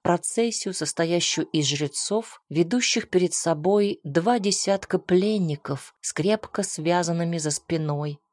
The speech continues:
руками. Кто-то затянул песнопение, сильно напоминающее гимн, и остальные тотчас же присоединились к нему.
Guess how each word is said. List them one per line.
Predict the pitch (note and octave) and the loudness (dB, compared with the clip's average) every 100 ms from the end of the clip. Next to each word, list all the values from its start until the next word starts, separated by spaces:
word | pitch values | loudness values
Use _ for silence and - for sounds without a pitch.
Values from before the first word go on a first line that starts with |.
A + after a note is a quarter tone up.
| - | -8
руками. | D#3 C#3 - D3 C3+ B2+ C3 _ _ _ _ _ _ _ _ _ _ _ _ _ _ | -6 -4 -2 0 -2 -6 -12 _ _ _ _ _ _ _ _ _ _ _ _ _ _
Кто-то | - E3+ E3 | 2 2 4
затянул | E3 E3 E3+ E3+ | 2 2 2 2
песнопение, | E3 D#3+ E3+ D#3 F#3+ F3+ C3+ C#3 _ _ | 0 -2 -2 -2 -4 -2 -4 -8 _ _
сильно | - F#3 F3+ | 4 6 6
напоминающее | F3 D#3+ E3 E3 E3+ E3+ D#3+ - E3 | 2 4 2 4 4 2 2 2 0
гимн, | C#3 D3+ A3+ F#3+ D3 - - - | 0 -2 2 2 2 -4 -16 -2
и | F#3 | 0
остальные | - F3+ - F#3+ F#3+ A3+ A#3+ A#3+ - | 2 0 2 2 4 4 4 2 2
тотчас | G3+ F#3+ - F#3 | 4 4 2 0
же | F3+ | 0
присоединились | F#3 E3+ - E3+ D#3 D#3+ D#3+ C#3+ - | 0 -2 0 -2 -2 -2 -2 -4 -6
к | - | -10
нему. | D3+ C#3+ C#3+ | -10 -10 -10